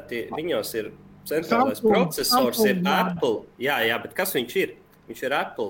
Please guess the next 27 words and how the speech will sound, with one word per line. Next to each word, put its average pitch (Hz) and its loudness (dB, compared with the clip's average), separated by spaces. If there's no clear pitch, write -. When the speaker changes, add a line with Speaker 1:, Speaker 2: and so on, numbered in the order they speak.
Speaker 1:
tur 104 -6
A 131 -4
kaut 101 -8
kas, - -6
jā? 113 -6
Speaker 2:
A 214 6
divpadsmit, 208 0
jā, 202 -2
bet 165 -2
Speaker 1:
Jā, 127 4
Speaker 2:
tas 110 4
Speaker 1:
jā, 98 0
piemēram. 95 -2
Speaker 2:
vai 92 -16
nu - -2
Speaker 1:
Viņam 117 0
ir, 107 0
Speaker 2:
Snapdragon, 214 4
vai 156 4
Speaker 1:
klausies. 180 2
Speaker 2:
nu 170 -6
Exynos, 202 -4
vai 180 -4
nu, 175 -4
Speaker 1:
Vi-, 170 -2
Speaker 2:
nu. - -10
Speaker 1:
viņam 175 0